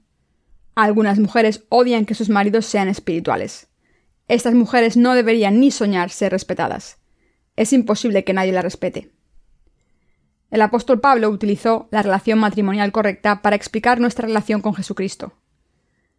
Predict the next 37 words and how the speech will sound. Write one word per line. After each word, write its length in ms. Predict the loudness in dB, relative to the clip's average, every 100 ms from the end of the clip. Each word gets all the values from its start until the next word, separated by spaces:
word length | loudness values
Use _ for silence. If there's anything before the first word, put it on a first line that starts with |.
| _ -2
Es 200 | 2 4
muy 120 | 4
importante 460 | 4 2 2 0
darnos 320 | 0 0 -2 -2
cuenta 460 | -2 0 -2 -6 _ _ _ -4
de 140 | 2
la 120 | 2
verdad 340 | 2 2 0 0
que 120 | -2
se 80 | 0
nos 140 | 0
enseña 380 | 0 2 2 2
aquí 400 | 2 0 -2 -4
en 140 | -4 -4
el 80 | 0
capítulo 400 | -2 0 0 0
cinco 300 | 0 0 2
de 100 | 0
Efesios. 600 | 0 -4 -4 -12 -14 _ _ _ _ _ _ _ _ _ _ _
Si 180 | 0
la 100 | 2
iglesia 260 | 2 2 2
de 100 | 2
Dios 420 | 2 0 -2 -12 0
no 260 | 4 4
se 120 | 2 0
somete 340 | 0 0 0
a 60 | 0
la 80 |
voluntad 320 | 0 0 0 0
de 80 |
Dios 400 | 2 0 -2 -10 _ _ _ _
y 100 | -4
persigue 380 | 0 0 2 0
sus 160 | -2 -2
placeres 420 | -2 0 0 0
carnales, 640 | -4 -2 -2 -2 -6 -18